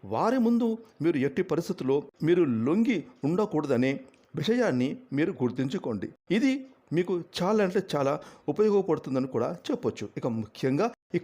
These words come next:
కుంభరాశి వారికి ఈ నెల తొమ్మిదవ తారీఖు ఏ విధంగా ఉంటుంది అంటే తొమ్మిదవ తారీఖు బుధవారం రోజు విషయానికి వస్తే ఈ రాశి వారు ఉదయం నుంచి సాయంత్రం వరకు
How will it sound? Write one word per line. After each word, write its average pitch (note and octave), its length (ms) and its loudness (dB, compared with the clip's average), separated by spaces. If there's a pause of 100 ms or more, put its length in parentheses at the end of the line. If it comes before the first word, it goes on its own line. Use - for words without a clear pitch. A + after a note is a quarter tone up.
(120)
కుంభరాశి G3+ 580 2
వారికి A#2+ 400 0 (200)
ఈ F3 140 -2
నెల F3 280 0 (400)
తొమ్మిదవ G#3 440 2
తారీఖు D#3+ 520 -2 (100)
ఏ C3 120 0
విధంగా E3 460 0
ఉంటుంది E3 420 -2
అంటే E3 240 -2 (180)
తొమ్మిదవ A3+ 420 4
తారీఖు D3+ 460 0 (240)
బుధవారం G3 680 0
రోజు B2+ 380 0 (300)
విషయానికి E3+ 480 2
వస్తే A#2+ 460 0 (220)
ఈ G3 140 4
రాశి G3+ 280 2
వారు F3+ 340 2 (280)
ఉదయం G#3 380 2
నుంచి D3 240 0 (320)
సాయంత్రం E3+ 520 0
వరకు D3 340 -2